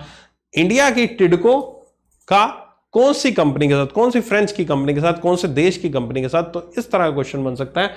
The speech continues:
The right answer will be the French firm Dassault Systèmes। ये एक थोड़ा सा अलग सा ट्रिकी सा क्वेश्चन बनता है, छुपा हुआ क्वेश्चन इसी को कहते हैं हम, ठीक है, नीचे नीचे छुपा छुपा कोने वाला, ठीक है। ये छुपे रुस्तम ही हमारे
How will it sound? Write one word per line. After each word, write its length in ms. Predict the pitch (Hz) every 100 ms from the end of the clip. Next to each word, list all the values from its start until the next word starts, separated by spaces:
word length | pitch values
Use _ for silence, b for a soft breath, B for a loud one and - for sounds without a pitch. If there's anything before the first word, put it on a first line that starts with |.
| B B -
The 80 | 147
right 180 | 190 190
answer 220 | 165 160
will 160 | 151 147
be 100 | 151
the 80 |
French 260 | 151 147 143
firm 240 | 151 165
Dassault 460 | 120 117 131 147 143
Systèmes। 320 | 113 - 90 - _ 120
ये 160 | 170
एक 200 | 180 - -
थोड़ा 200 | 202 226
सा 140 | 190
अलग 340 | 170 156 180 180
सा 160 | 180
ट्रिकी 380 | 170 156 156 175
सा 120 | 170
क्वेश्चन 300 | 143 139 143
बनता 220 | 127 117 165
है, 140 | 175 B B
छुपा 280 | - 226 226
हुआ 180 | 165 131
क्वेश्चन 280 | 127 - 180
इसी 240 | 135 147
को 140 | 131 117
कहते 280 | 101 92 98
हैं 60 |
हम, 80 | 90 -
ठीक 120 | 175
है, 80 | 127
नीचे 280 | 131 135
नीचे 240 | 156 147 156
छुपा 260 | 147 147
छुपा 240 | 147 147 156
कोने 300 | 156 139 147
वाला, 280 | 151 170 220 B B B -
ठीक 140 | 170
है। 160 | 165 147
ये 60 |
छुपे 260 | 151 156 180
रुस्तम 360 | 165 - 160
ही 140 | 151 240
हमारे 340 | 143 135 131